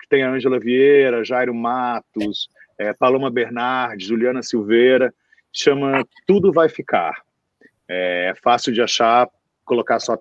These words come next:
T D Vai Ficar. Tá no Deezer, tá no Net-, tá no Spotify, na, no, no Apple iTunes, e é uma experiência auditiva, é uma série que você só ouve, como as radionovelas antigamente, né?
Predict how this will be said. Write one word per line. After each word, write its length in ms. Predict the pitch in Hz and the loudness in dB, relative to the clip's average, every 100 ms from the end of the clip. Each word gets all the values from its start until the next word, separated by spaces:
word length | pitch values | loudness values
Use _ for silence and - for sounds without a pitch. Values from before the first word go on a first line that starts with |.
| _ | _
T 140 | 160 | 2
D 300 | 135 131 147 | 4 6 4
Vai 200 | 131 127 127 | 2 0 -2
Ficar. 400 | 135 - 78 - | -6 -8 -8 -6
Tá 140 | 110 | -6
no 100 | 110 113 | -4 -4
Deezer, 560 | 110 151 151 151 143 - - - | 2 2 4 4 2 0 -12 -2
tá 120 | 120 | -2
no 80 | 117 | 0
Net-, 220 | 110 104 - | -4 -8 -6
tá 460 | 110 101 98 95 95 | -2 0 0 0 -4
no 80 | 98 | -6
Spotify, 960 | - 110 - 131 135 147 143 135 123 _ _ _ - | -2 -2 0 4 6 6 4 0 -4 _ _ _ -12
na, 480 | 113 110 104 104 101 | -8 -4 -4 -4 -8
no, 240 | 101 101 | -10 -8
no 100 | 104 | -2
Apple 320 | 107 113 101 | -2 0 0
iTunes, 500 | 95 123 131 143 - | 0 2 2 2 0
e 60 | 143 | 2
é 40 | |
uma 100 | 139 143 | 2 2
experiência 540 | - 147 151 - 151 - - | 2 2 2 2 2 0 0
auditiva, 720 | 139 156 185 - 156 120 107 | 2 4 2 0 0 2 0
é 40 | 107 | -2
uma 160 | 117 | -4
série 500 | - - 131 147 170 - _ _ | -4 2 4 4 2 -4 _ _
que 80 | 147 | 2
você 260 | 139 139 151 | 4 4 2
só 240 | - 175 | 4 4
ouve, 300 | 165 131 131 - | 6 4 0 -8
como 180 | 247 | -8
as 100 | 240 | -4
radionovelas 680 | - 190 175 180 143 120 104 | -2 -2 -2 -2 -2 -2 -4
antigamente, 640 | 104 - 117 113 92 - 104 | -10 -8 -8 -8 -12 -12 -8
né? 180 | 120 | -8